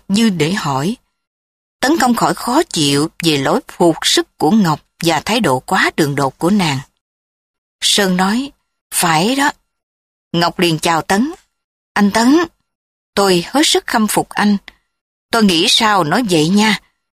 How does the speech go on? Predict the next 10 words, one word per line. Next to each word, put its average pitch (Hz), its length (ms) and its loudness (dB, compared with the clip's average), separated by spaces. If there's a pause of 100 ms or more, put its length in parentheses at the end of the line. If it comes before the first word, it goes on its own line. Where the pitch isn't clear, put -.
(120)
Tôi 214 120 0
không 220 200 2
biết 285 220 0
nịnh 170 220 -2
bợ, 160 340 0 (760)
cũng 220 520 2
không 226 180 -2
tế 262 200 0
nhị 202 240 0
như 208 220 2